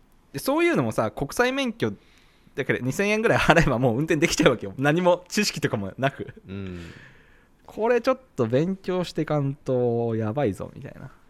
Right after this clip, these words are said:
Speaker 1: もうね。
Speaker 2: ね。
Speaker 1: 思った。
Speaker 2: へー。
Speaker 1: うん。まあでも、運転自体は楽しかっ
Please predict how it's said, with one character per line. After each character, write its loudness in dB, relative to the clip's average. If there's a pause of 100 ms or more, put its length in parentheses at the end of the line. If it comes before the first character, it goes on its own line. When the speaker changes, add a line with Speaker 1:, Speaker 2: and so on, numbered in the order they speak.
Speaker 1:
も -20
う -20
ね。 -20 (220)
Speaker 2:
ね。 -16 (1000)
Speaker 1:
思 -14
っ -16 (120)
た。 -12
Speaker 2:
へ -14
ー。 -14 (1200)
Speaker 1:
う -16
ん。 -14 (3250)
ま 4
あ 6
で 6
も、 -4 (1080)
運 0
転 0
自 -10
体 2
は -2 (1000)
楽 -4
し -14
か -12
っ -14